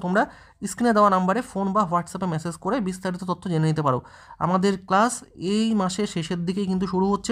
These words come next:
টোটাল যা কোর্স ফি রয়েছে পনেরোশো টাকা, পরীক্ষা পর্যন্ত কিন্তু ক্লাস হবে। আর এক্সট্রা কো-, করে কিন্তু কোনো রকম ফিস নেই, ঠিক আছে। এবারও কিন্তু সাকসেস রেট, এবার যত দুর্নীতি রয়েছে তার মধ্যেও কিন্তু তুলনামূলকভাবে আমাদের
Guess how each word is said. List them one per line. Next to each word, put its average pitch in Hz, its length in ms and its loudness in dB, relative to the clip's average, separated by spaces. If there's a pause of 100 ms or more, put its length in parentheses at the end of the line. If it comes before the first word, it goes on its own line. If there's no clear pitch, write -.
টোটাল 208 280 -2
যা 196 140 0
কোর্স 180 200 -4
ফি 202 140 -4
রয়েছে 185 200 -2 (100)
পনেরোশো 165 380 0
টাকা, 185 140 -2 (480)
পরীক্ষা 226 320 2
পর্যন্ত 196 260 2 (100)
কিন্তু 202 200 0
ক্লাস 190 240 4
হবে। 233 120 -2 (1300)
আর 151 120 2
এক্সট্রা 196 240 0
কো-, 185 240 0
করে 180 200 0
কিন্তু 185 180 0 (420)
কোনো 233 220 2
রকম 233 180 0 (120)
ফিস 214 260 -2 (160)
নেই, 190 120 2 (220)
ঠিক 196 140 -2
আছে। 214 160 -4
এবারও 185 240 0
কিন্তু 202 220 -2
সাকসেস 185 400 -4
রেট, 226 160 0 (540)
এবার 190 160 2 (140)
যত 170 160 -2 (140)
দুর্নীতি 170 340 -2
রয়েছে 196 240 -2
তার 170 180 2
মধ্যেও 175 320 -2
কিন্তু 190 220 -2 (380)
তুলনামূলকভাবে 190 760 0 (100)
আমাদের 165 180 -2